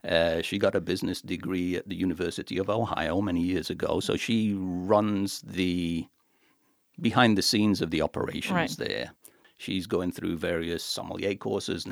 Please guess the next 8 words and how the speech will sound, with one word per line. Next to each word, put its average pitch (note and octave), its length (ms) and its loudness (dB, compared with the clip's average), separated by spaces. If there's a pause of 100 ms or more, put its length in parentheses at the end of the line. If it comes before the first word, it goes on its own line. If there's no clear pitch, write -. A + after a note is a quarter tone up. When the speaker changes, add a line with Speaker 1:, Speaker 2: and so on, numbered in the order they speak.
Speaker 1:
now, F2 240 -2
so E2+ 220 -6
she's E2+ 220 -4
always F#2 640 0 (180)
trying F#2 420 0 (420)
to F2 100 -4
be E2+ 140 2
up - 180 0